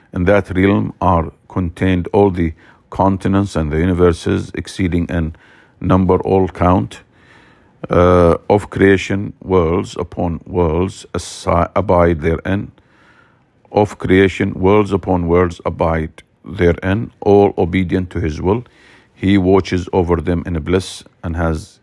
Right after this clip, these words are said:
each, uh, constantly in mind. And this is found in Guru, uh, Nanak Topiji. He neither has father nor mother, nor sons nor brothers.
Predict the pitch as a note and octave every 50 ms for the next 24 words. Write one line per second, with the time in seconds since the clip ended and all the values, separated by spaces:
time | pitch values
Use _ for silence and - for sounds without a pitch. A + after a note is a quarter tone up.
0 | _ _ - G2 F#2+ F#2 F2+ - - - _ _ _ _ _ _ _ _ _ _
1 | _ - - F2+ F2+ F2 E2 - - - E2+ F2+ F2+ - - F2 F2+ F2+ - F#2
2 | F#2+ - F2+ E2+ E2 E2+ F2 E2+ F2 G2 G#2 - - - _ _ - G2 F#2+ E2
3 | E2 - - - E2 E2+ E2+ F2+ E2+ - - F2 F2+ F2 E2 E2 E2+ E2 E2 -
4 | F#2 F2 E2+ E2+ E2+ E2 - _ _ _ _ _ _ _ _ _ _ _ _ -
5 | - - - F2 E2 - - F2+ F2 E2+ F2 F2 E2+ E2 - - - - _ _
6 | _ _ _ _ _ _ _ _ _ _ - - F2 F2+ - G2 E2 A2 - -
7 | - - _ _ _ _ _ _ _ _ _ _ _ _ - _ _ _ _ -
8 | G#2+ G#2 A2 A2+ G#2+ G#2 G2 F#2 G2+ F2+ E2+ - - F#2+ F#2 G2 G2+ A2 A2 -
9 | - F2+ F2+ F2 E2+ E2 D#2 D#2+ E2+ F2 F2 G2+ A2 - - _ _ _ _ _
10 | _ _ _ - F2+ F2+ F2 - - - F#2 F#2+ G2+ G2+ F#2 F2 D#2 E2+ E2+ D#2+
11 | D#2 C#2 D#2+ E2 D#2 D2 D2+ C#2+ C#2+ - -